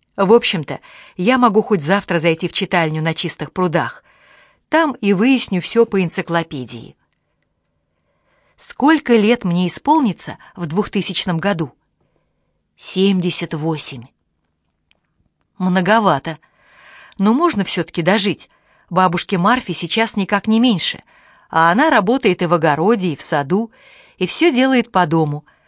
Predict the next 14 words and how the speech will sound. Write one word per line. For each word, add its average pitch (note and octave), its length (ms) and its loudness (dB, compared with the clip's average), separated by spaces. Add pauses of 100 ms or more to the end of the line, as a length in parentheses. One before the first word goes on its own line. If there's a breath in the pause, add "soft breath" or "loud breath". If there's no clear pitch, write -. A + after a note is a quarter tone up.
варенье F3+ 720 2
варит, E3 400 0 (360 soft breath)
даже C4+ 280 2
консервы A3 560 0
умеет D#3+ 320 0
заготовить D3+ 520 -2
на F3+ 200 2
зиму. C3 300 -10 (840 soft breath)
И G3 220 0
какая C#4+ 500 -2
умница, F3 580 -2 (260)
жива-здорова, A3 960 4
будто G3 380 0
молодая. D#3+ 680 0